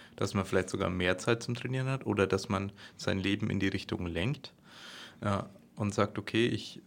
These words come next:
nehme woanders dann mehr Freiräume, ich kündige, äh, oder ich höre mit gewissen Hobbys auf, die ich sonst noch hatte“, um da einfach weiterzukommen, weil ich gemerkt habe, mit meinen dreimal die Woche Training, das hat mir Spaß gemacht und ich habe meine Ziele jetzt da gesetzt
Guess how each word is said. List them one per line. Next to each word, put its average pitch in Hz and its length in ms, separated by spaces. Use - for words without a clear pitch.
nehme 98 280
woanders 98 360
dann 107 140
mehr 101 140
Freiräume, 107 500
ich - 160
kündige, 101 540
äh, 95 340
oder 92 220
ich - 220
höre 104 120
mit 95 160
gewissen 95 300
Hobbys 101 340
auf, 64 320
die - 60
ich - 100
sonst 104 300
noch 117 140
hatte“, 120 240
um 98 360
da 95 100
einfach 95 280
weiterzukommen, 110 640
weil 98 120
ich 101 140
gemerkt 98 380
habe, 113 120
mit 104 100
meinen 95 200
dreimal 98 320
die 98 140
Woche 95 200
Training, 107 440
das - 160
hat - 120
mir 101 120
Spaß 101 360
gemacht 123 360
und 95 420
ich - 280
habe - 140
meine 98 220
Ziele 113 260
jetzt - 240
da 113 80
gesetzt 113 500